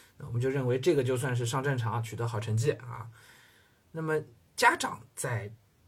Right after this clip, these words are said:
苏炳添成长的过程当中扮演的是什么角色？嗯，是他的教练。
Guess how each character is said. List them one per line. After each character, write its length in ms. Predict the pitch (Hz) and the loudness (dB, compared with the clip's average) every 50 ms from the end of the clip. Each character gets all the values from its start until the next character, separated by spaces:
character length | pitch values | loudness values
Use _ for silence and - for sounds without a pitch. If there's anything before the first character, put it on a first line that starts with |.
| _ - | _ -18
苏 240 | - - - - 147 | -14 -10 -6 -2 -2
炳 160 | 139 131 110 | -2 -2 -2
添 160 | - - 131 127 | -4 -4 -6 -4
成 200 | - - 123 175 | -4 -2 0 0
长 160 | 180 139 - | 0 0 0
的 80 | 101 110 | -2 -2
过 160 | 113 131 123 | 0 2 0
程 180 | 113 113 101 98 | 2 0 -2 -4
当 160 | 104 104 104 | -4 -4 -2
中 120 | 110 120 113 | -2 0 0
扮 180 | - 175 143 | 0 0 0
演 160 | 123 110 - | -2 -4 -4
的 80 | 110 117 | -4 -4
是 100 | 113 117 | -4 -2
什 160 | 110 - 107 | -4 -2 -2
么 80 | 117 185 | -4 -4
角 180 | 180 - 98 | -4 -6 -8
色？ 240 | 107 - - - - - - - _ _ _ _ _ _ _ _ _ _ - _ _ _ _ _ _ _ _ _ _ _ _ _ _ - | -8 -6 -6 -8 -8 -10 -20 -20 _ _ _ _ _ _ _ _ _ _ -20 _ _ _ _ _ _ _ _ _ _ _ _ _ _ -18
嗯， 180 | - - 117 - - - - _ _ _ _ _ _ _ _ - - | -14 -14 -14 -14 -16 -20 -20 _ _ _ _ _ _ _ _ -16 -10
是 180 | - - - | -6 -4 -4
他 140 | 143 - 185 | -2 -2 0
的 80 | 185 190 | 0 -2
教 260 | - - - 143 139 | 0 0 0 0 2
练。 240 | 147 403 453 - | 0 0 -2 -4